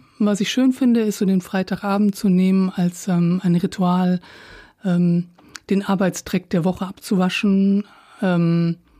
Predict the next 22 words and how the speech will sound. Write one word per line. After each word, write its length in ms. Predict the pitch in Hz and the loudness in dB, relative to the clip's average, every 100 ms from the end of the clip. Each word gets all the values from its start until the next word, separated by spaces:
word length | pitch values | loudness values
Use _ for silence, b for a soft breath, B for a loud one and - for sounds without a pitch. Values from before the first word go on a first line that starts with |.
| b - - - | b -20 -16 -14
schwimmen 320 | - 220 196 | -2 2 2
zu 140 | 180 175 | 2 0
gehen. 320 | 185 185 190 | 2 2 2
Also 180 | 175 175 | -2 -2
das 180 | 180 175 | -2 0
sind 120 | 185 | 0
dann 180 | 175 165 | 0 0
so 120 | 170 | -2
angelehnte 640 | 196 185 180 170 170 175 - | 0 2 2 2 2 0 -2
Rituale, 520 | 180 175 165 180 165 | -2 -2 0 0 0
die 80 | 160 | 0
sind 120 | 175 | -2
natürlich 400 | 170 - 180 - | -2 -2 -2 -2
nicht 180 | 190 - | -4 -2
wirklich 540 | 180 175 180 175 - | -2 -2 -4 -4 -6
authentisch, 640 | 190 - 214 247 - 202 - | -6 -2 0 0 0 -4 -2
aber 200 | 185 180 | -2 -2
zumindest, 680 | - 190 190 190 185 - - | 0 2 4 2 0 -6 -6
ähm, 300 | 190 175 175 - B B B B | 0 0 0 -4 B B B B
das 140 | - - | -8 -2
Tempo 260 | 196 196 185 | 0 2 2
runterzunehmen. 760 | 175 180 170 180 160 156 160 | 2 0 -4 0 0 0 -2